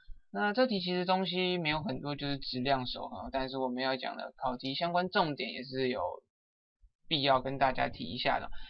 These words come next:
第一个就是我们刚刚讲的嘛，质量守恒定律在每一次考试中都是相当相当重要的重点啊。那什么是质量守恒定律？它是由拉瓦杰提出来的一个定律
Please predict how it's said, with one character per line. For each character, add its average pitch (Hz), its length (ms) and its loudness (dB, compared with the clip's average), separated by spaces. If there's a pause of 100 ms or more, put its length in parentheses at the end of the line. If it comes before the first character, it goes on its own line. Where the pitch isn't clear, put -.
(140)
第 262 180 2
一 247 60 2
个 214 120 4
就 208 120 2
是 196 140 2
我 160 100 2
们 135 260 0
刚 147 160 0
刚 147 200 -2
讲 123 160 0
的 - 80 -8
嘛， - 160 -8
质 123 240 -6
量 135 200 0
守 135 120 -6
恒 123 180 -4
定 131 180 0
律 127 200 -2
在 123 240 0
每 120 160 -8
一 - 40 -10
次 151 140 -8
考 127 220 -10
试 139 80 -4
中 139 180 -4
都 131 160 -4
是 135 140 -4
相 139 340 0
当 139 180 -2
相 139 160 -6
当 135 200 -4
重 135 180 -4
要 127 140 -2
的 120 80 -6
重 127 240 -2
点 - 160 -8
啊。 - 40 -10 (360)
那 185 160 -2
什 160 100 -4
么 151 100 -4
是 180 120 0
质 156 60 -6
量 160 200 0
守 143 140 0
恒 139 120 0
定 151 160 2
律？ 135 120 0
它 131 160 -2
是 135 100 -4
由 127 140 0
拉 131 220 6
瓦 127 200 4
杰 - 180 -10
提 - 200 -14
出 - 160 -16
来 - 120 -8
的 - 60 -12
一 - 60 -20
个 - 220 -18 (260)
定 139 200 -4
律 135 160 -4